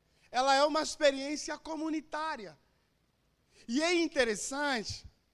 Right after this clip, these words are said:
que o texto que eu gostaria de compartilhar com vocês aqui nessa manhã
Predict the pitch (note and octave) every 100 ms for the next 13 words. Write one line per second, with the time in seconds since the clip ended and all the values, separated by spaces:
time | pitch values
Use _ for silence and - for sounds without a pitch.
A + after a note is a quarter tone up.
0 | _ _ _ _ _ _ _ _ _ _
1 | C#4+ B3+ D#4 D4+ - - C#4 C4 C4 B3
2 | B3 A#3+ A#3+ B3 B3 A#3+ A3 G#3+ A#3 A#3+
3 | A#3 G3 - - A3+ G#3 G#3 A3+ G#3 G3+
4 | G3 F#3 F#3 G#3+ G3